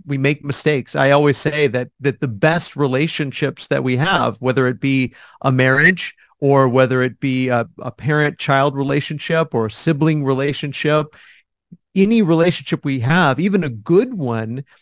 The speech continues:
is, is slightly off kilter. It is, it's broken to some degree. And so there's,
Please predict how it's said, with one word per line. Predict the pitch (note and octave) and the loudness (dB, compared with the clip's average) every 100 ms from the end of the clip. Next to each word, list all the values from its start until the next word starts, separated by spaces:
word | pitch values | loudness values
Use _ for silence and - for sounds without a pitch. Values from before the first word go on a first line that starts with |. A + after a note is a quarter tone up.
| _ - | _ 2
is, | F3 E3 C#3+ - _ | 4 4 0 -6 _
is | F3+ D#3 - _ - | -2 -2 -4 _ -16
slightly | - - D#3+ E3+ F3+ F#3 F3+ | -12 -6 0 0 2 0 0
off | D3+ D#3 E3 - | 2 2 0 -4
kilter. | E3 F#3 - A2+ | -2 -2 -2 -2
It | B2+ B2+ | 0 0
is, | C#3 G#2+ - - | 0 -2 -10 -8
it's | B2 | -8
broken | A2+ B2+ C#3 F3 F#3 D#3 B2+ | -8 0 4 4 2 0 0
to | - B2 | -2 -4
some | - C#3+ D3 | -2 -2 -2
degree. | A#2 C#3 - C#3+ F3 B2+ | -4 -4 -2 -2 0 -2
And | A#2 | -2
so | - D#3 D3+ C#3+ - - - | -2 2 2 2 -4 -18 -4
there's, | D3 C#3+ - | 0 0 -4